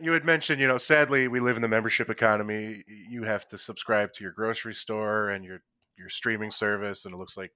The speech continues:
even the internet's gonna be jumping on board with that. But it, it is kind of a contrast to an important point I think you made with the book that many years ago, and still the idea of kinda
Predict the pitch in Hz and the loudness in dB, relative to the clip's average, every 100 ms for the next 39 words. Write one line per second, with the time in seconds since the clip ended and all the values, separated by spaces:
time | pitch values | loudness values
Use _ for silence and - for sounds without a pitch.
0 | - 95 90 92 92 92 90 - 92 90 | -20 -18 -12 -10 -8 -8 -8 -12 -14 -14
1 | - 90 92 92 90 92 90 95 101 95 | -14 -12 -12 -14 -14 -14 -14 -8 -6 -6
2 | - _ _ _ _ _ _ _ 151 151 | -8 _ _ _ _ _ _ _ 0 0
3 | - 143 151 156 - 147 123 - 156 147 | 0 2 2 2 2 2 2 2 0 2
4 | 123 - 127 113 - 135 120 113 123 110 | 0 0 -4 -4 -2 -2 -2 4 4 4
5 | 135 127 117 113 104 - 98 113 - _ | 0 -2 0 0 0 -6 -8 -8 -8 _
6 | - 107 107 101 135 131 113 101 98 - | 0 2 0 2 2 2 -2 -4 -6 -2
7 | 117 104 131 127 175 170 135 - 131 127 | -2 2 2 2 2 0 0 0 2 4
8 | 113 | 0